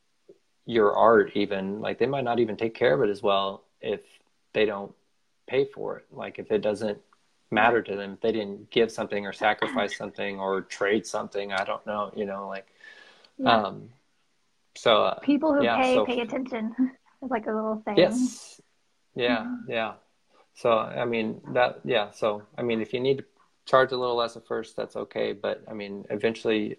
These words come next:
Speaker 1: once you've proved yourself, just be about it. It's business, it's nothing personal.
Speaker 2: Mm-hmm.
Speaker 1: It's, um, the personal part is in, um, your connection with, um, what you're giving to them, and, and, and they will feel that,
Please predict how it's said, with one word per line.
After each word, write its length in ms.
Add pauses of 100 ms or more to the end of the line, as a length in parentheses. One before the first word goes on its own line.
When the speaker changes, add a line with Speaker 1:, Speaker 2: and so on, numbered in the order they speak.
Speaker 1:
once 180
you've 140
proved 220
yourself, 400
just 240 (1080)
be 120
about 280
it. 140
It's 160
business, 540
it's 180
nothing 300
personal. 640 (320)
Speaker 2:
Mm-hmm. 100
Speaker 1:
It's, 320
um, 460
the 120
personal 440
part 480
is 340
in, 460
um, 460 (600)
your 220
connection 720 (100)
with, 260 (280)
um, 440 (800)
what 420
you're 100
giving 300
to 140
them, 280
and, 300
and, 340
and 220
they 100
will 160
feel 320
that, 320